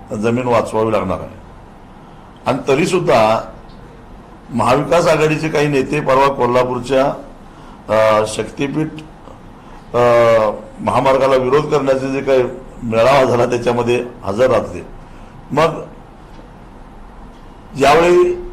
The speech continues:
ही दुरुस्ती विधिमंडळामध्ये आली त्यावेळी त्याच्या विरोधात ते का बोलले नाहीत? तीन तुकड्यामध्ये एफआरपी करायचा निर्णय सुद्धा याच महाविकास आघाडी सरकारने घेतलेला आहे.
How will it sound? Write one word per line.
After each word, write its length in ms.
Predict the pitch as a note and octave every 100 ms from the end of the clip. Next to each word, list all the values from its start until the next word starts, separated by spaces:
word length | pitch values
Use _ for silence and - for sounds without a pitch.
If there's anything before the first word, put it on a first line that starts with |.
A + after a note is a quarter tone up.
| -
ही 180 | A#2+ D#3
दुरुस्ती 480 | D3 C#3+ F3 - F3+
विधिमंडळामध्ये 760 | C#3+ D3+ D3+ D3+ D3+ D3 D3+
आली 300 | C#3 A#2+ A2 F2 - - - - - - - -
त्यावेळी 280 | C3+ F3
त्याच्या 220 | F3 E3 F3+
विरोधात 320 | F#3 F#3 F#3
ते 60 |
का 180 | F#3+ F#3
बोलले 300 | F3+ E3 C#3
नाहीत? 320 | A2+ F#2+ F2+ F#2 - - - - - - - - - - - - - - - - -
तीन 300 | F3+ F#3 F3+
तुकड्यामध्ये 480 | D#3+ E3+ E3+ E3+
एफआरपी 440 | E3+ D3+ E3 D#3+ E3+
करायचा 360 | E3+ D#3+ D#3+
निर्णय 340 | E3+ D3+ C#3+ D#3+
सुद्धा 380 | D3+ C#3 D#3 D#3
याच 260 | D3 C#3+
महाविकास 460 | C#3+ C3+ C3+ C3+ C#3
आघाडी 240 | A#2 B2
सरकारने 440 | B2 A#2+ G#2+ G#2 G#2+
घेतलेला 380 | F2+ - F#2
आहे. 100 | -